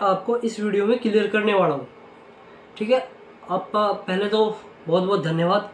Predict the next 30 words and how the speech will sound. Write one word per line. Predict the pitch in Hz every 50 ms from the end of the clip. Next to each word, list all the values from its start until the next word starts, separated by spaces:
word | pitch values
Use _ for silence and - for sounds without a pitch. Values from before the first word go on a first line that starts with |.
| - -
क्योंकि | - 180 - 220
आपने | 226 208 185 - 208 208
उस | 196 196 - 202
वीडियो | 196 190 196 196 202
में | 202 196 175
बहुत | 160 165 175 175
ज़्यादा | 170 185 185 190 185
प्यार | - 190 185 180 170
दिया। | 160 160 165 170 180 - - - - - - - - - - - - - - - - - - - - - - - - - - -
ठीक | - 185 185
है | 240
भाई, | 233 240 254 269 277 - - - - - - - - - - - - - - - - - - - - - - - - - - - - - - - - - - - - - - - -
अभी | 180 190 190 240 240
कुछ | - 269 254 -
कमेंट | - 208 208 220 226 226
मैं | 233 233 226 220
पढ़ता | 196 185 185 226
हूँ, | 208 202 226 277 - - - - - - - - - - -
बहुत | 165 190 214
अच्छे | 220 220 - 220
अच्छे | - - 226
comment | 208 202 208 208 190 - -
थे | 175
आपके, | 165 160 - - - 254
और | 294 - 202 190 180
जितने | 165 190 - 262 262
भी | 247 254 226
doubtful | 226 226 220 220 - - 233 226
comment | - 196 196 196 190 -
थे | - 196 247